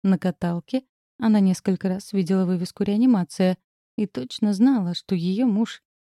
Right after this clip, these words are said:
вернее, человек, считавший себя её мужем, а на деле являвшийся тюремщиком,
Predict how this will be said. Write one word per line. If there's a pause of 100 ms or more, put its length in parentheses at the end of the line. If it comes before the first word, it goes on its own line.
вернее,
человек,
считавший
себя
её
мужем, (320)
а
на
деле
являвшийся
тюремщиком,